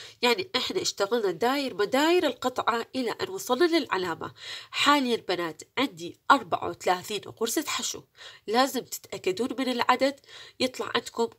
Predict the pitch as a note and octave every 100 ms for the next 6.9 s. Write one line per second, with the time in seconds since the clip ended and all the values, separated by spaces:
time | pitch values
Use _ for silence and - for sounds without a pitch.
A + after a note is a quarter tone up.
0 | _ F#3+ A#3+ - E3+ - F#3 F3 E3 -
1 | A3+ F4 - A#3 - - _ - G3+ C4
2 | C4+ F#4 G#4+ _ - - - - _ _
3 | _ _ _ _ E3+ C4+ C#4+ A3 G#3+ G#3
4 | - _ _ - - A3+ A3 G#3+ G#3 E3+
5 | G3+ D#4+ - _ _ - C#4+ - E3 -
6 | G#3 - D#4 D#4 C#4 C#4 A3+ A#3+